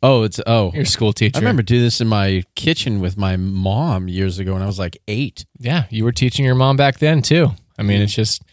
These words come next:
Speaker 2: what you do. But it starts erupting like that, and it looks like, um,
Speaker 1: Thanks for the head
Speaker 2: not gonna
Speaker 1: shake,
Speaker 2: lie,
Speaker 1: Scott.
Speaker 2: looks blood. Looks like blood.
Speaker 1: Yeah.
Speaker 2: And Andy went to town to try to, uh, prevent it from going over the top, but man.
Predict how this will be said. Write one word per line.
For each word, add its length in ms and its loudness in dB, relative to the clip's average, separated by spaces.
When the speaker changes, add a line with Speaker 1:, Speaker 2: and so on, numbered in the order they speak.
Speaker 2:
what 140 0
you 80 0
do. 220 4
But 360 4
it 80 4
starts 360 2
erupting 540 4
like 220 2
that, 320 4
and 180 4
it 60 4
looks 360 4
like, 280 0
um, 280 2
Speaker 1:
Thanks 200 -2
for 80 -2
the 60 0
head 100 0
Speaker 2:
not 120 0
gonna 160 2
Speaker 1:
shake, 60 0
Speaker 2:
lie, 220 2
Speaker 1:
Scott. 160 -10
Speaker 2:
looks 160 -10
blood. 540 0
Looks 140 -10
like 120 -10
blood. 340 0
Speaker 1:
Yeah. 280 2
Speaker 2:
And 120 0
Andy 280 2
went 180 4
to 60 -4
town 300 2
to 80 -2
try 260 4
to, 240 6
uh, 140 4
prevent 340 0
it 120 -4
from 180 -6
going 280 0
over 200 0
the 80 -4
top, 380 -2
but 120 0
man. 440 0